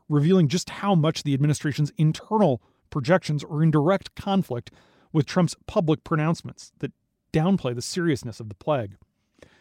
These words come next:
They also speak to the increasing desperation of health officials on the inside to spotlight the risks of the pandemic that's forecast to take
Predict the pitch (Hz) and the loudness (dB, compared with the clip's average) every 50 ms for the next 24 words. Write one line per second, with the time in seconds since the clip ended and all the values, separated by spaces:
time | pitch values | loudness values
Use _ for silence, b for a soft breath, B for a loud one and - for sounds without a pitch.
0 | b b b b - 156 165 180 226 214 - 226 196 - - - 175 165 156 - | b b b b 2 4 6 6 6 4 2 0 -2 -2 -4 -4 -4 -4 -4 -6
1 | _ - 156 147 147 143 147 - - 165 143 147 151 139 151 147 143 - - 151 | _ -6 -4 -2 0 0 -2 0 0 -2 0 0 0 2 2 0 0 0 -2 0
2 | 143 143 139 - - 147 131 127 113 - 165 160 - 147 135 - - 139 - 151 | 0 0 0 -2 -4 -4 -4 -4 -4 -2 -2 -2 -2 -4 -6 -4 -4 -4 -2 -2
3 | 143 127 117 - - 151 143 143 147 143 139 139 - - - 180 170 127 107 104 | -2 -2 -2 -2 0 2 2 2 4 2 2 0 0 0 0 0 0 0 -2 -6
4 | 113 - b b b b b b - - 160 143 - - - - - 160 170 175 | -8 -10 b b b b b b -10 -6 -6 -6 -6 -8 -10 -6 -4 -4 -2 -2
5 | 214 196 175 170 165 160 _ - 160 135 120 139 185 190 - - - 160 135 127 | -2 0 0 0 -2 -2 _ -4 -4 -4 -2 0 -2 -2 -2 -6 -8 -8 -8 -8
6 | 120 - 120 120 117 113 110 101 107 110 - - 135 - - - 165 170 - 170 | -8 -8 -8 -8 -6 -6 -8 -10 -14 -14 -12 -12 -12 -10 -8 -6 -6 -6 -4 -4
7 | 160 139 - - 147 117 - 151 | -6 -6 -6 -10 -12 -10 -8 -10